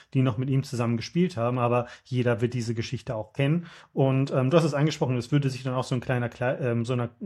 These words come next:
so ein Kreis schließen, weil auch Lukas erstes Spiel war ja gegen die Bayern.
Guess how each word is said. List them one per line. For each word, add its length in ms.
so 80
ein 80
Kreis 300
schließen, 440
weil 220
auch 160
Lukas 300
erstes 240
Spiel 180
war 140
ja 100
gegen 220
die 80
Bayern. 360